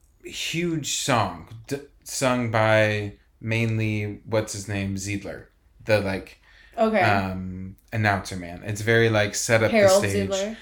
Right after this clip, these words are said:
Speaker 1: Yes.
Speaker 2: Yeah.
Speaker 1: Um, and it was a lot.
Speaker 2: Which tracks with what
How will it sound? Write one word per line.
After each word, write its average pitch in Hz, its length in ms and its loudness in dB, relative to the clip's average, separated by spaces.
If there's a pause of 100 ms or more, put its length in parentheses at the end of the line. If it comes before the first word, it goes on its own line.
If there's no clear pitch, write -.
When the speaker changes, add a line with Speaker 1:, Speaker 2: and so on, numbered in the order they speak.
(200)
Speaker 1:
Yes. - 300 -4
Speaker 2:
Yeah. 160 220 -2 (400)
Speaker 1:
Um, 113 540 4
and 110 160 2
it 113 120 0
was 104 500 -6 (300)
a 107 100 -2
lot. - 380 -8 (800)
Speaker 2:
Which 277 240 0
tracks 196 440 4
with 202 200 -2
what 170 440 0